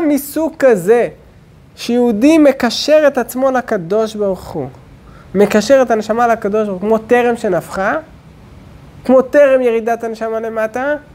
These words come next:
אומר בעל התניא, תשובה מסוג זה יכולה להועיל ולכפר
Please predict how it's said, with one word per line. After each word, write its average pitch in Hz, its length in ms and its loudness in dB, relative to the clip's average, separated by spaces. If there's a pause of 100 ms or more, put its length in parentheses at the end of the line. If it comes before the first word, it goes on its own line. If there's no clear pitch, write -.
(1600)
אומר 208 220 2
בעל 208 220 2
התניא, 226 420 -2 (920)
תשובה 214 580 2
מסוג 254 460 0
זה 262 420 6 (880)
יכולה 208 460 -2
להועיל 240 640 4
ולכפר 269 680 4